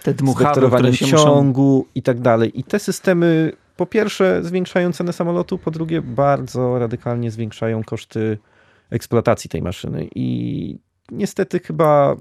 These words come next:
Speaker 2: to, to nie ma sensu, bo ta ilość maszyn, które byliby-, bylibyśmy w stanie kupić, byłaby już tak znikoma, że,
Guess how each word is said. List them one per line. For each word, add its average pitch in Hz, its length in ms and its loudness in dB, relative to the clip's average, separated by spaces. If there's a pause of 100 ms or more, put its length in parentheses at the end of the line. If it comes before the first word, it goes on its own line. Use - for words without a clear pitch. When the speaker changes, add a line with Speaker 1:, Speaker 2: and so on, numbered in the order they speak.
(160)
Speaker 2:
to, 165 120 -2 (120)
to 170 140 0
nie 165 200 -2
ma 160 140 0
sensu, 165 340 -4
bo 151 180 0
ta 156 140 -4
ilość 151 300 -6
maszyn, 147 220 -6
które 135 200 -4
byliby-, 135 200 -6
bylibyśmy 135 380 -8
w - 40 -14
stanie 127 240 -4
kupić, - 460 -10 (360)
byłaby 117 240 -2
już 117 140 -4
tak 160 200 0
znikoma, 120 460 0
że, 110 440 -2